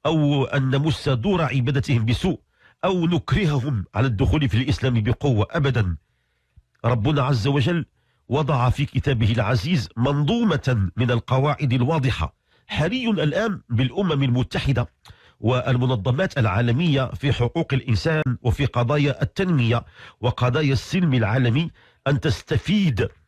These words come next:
من هذه المنظومة من القواعد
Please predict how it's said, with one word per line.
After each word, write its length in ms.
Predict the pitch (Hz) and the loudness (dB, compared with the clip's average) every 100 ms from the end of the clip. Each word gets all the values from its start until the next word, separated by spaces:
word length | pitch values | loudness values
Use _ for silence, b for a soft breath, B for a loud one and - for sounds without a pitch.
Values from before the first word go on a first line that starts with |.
| _ 101 | _ -2
من 180 | 131 | 2
هذه 380 | 107 156 143 123 | 2 2 0 0
المنظومة 680 | 127 123 127 113 185 185 151 | 2 2 0 0 2 2 2
من 160 | 139 | 0
القواعد 720 | 131 113 120 127 165 - 139 | 0 0 0 0 0 0 -2